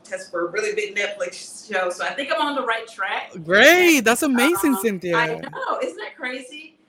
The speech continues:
Speaker 1: So I felt really good. You know, everything is, like, um, a victory when it comes to acting because it's so hard. It's so competitive.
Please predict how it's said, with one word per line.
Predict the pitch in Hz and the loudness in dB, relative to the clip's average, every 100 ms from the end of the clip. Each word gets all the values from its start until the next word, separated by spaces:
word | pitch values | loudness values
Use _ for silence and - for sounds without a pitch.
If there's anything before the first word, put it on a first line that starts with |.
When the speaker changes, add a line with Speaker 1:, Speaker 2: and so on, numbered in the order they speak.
| _ | _
Speaker 1:
So | - 233 | -8 -8
I | |
felt | 254 262 - | -6 -10 -10
really | 262 269 | -12 -12
good. | 247 233 220 220 214 _ | -8 -6 -6 -8 -12 _
You | 240 220 | -10 -8
know, | - | -6
everything | - 294 277 262 | -8 -10 -10 -10
is, | 254 - | -10 -10
like, | 185 180 180 | -10 -10 -10
um, | 175 170 175 _ - | -10 -10 -14 _ -20
a | - | -8
victory | 220 - 151 - | -6 -6 -10 -12
when | 170 | -10
it | 180 175 | -10 -10
comes | 175 - | -16 -16
to | - | -12
acting | 156 - 160 | -12 -12 -18
because | 165 180 175 | -18 -18 -20
it's | |
so | - 247 254 | -6 0 0
hard. | 254 180 175 180 - | 0 0 0 -2 -6
It's | 170 | -14
so | - 220 | -4 -2
competitive. | 247 233 - 208 180 175 156 | -2 -6 -10 -8 -8 -10 -14